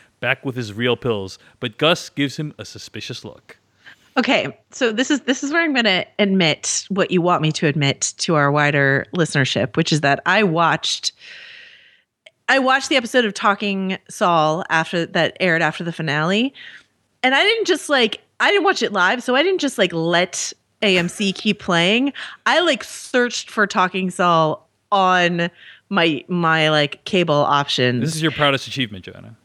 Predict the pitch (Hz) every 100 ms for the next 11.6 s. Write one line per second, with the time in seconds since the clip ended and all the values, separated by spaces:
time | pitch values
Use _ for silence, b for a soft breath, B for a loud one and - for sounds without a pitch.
0 | _ 262 294 294 277 285 269 247 233 -
1 | 220 175 170 175 170 156 143 175 196 196
2 | 190 170 165 - 180 226 214 208 214 196
3 | 180 165 160 156 156 - - 160 151 156
4 | - 151 156 160 156 156 156 - 160 -
5 | 147 147 143 156 151 156 143 131 - 135
6 | 139 143 143 131 131 - B B B B
7 | B B - 175 160 170 214 208 202 202
8 | 190 - - - 220 190 185 175 170 165
9 | - 185 196 254 254 226 233 202 185 -
10 | - 220 190 175 - 170 170 160 160 156
11 | 151 139 151 - - -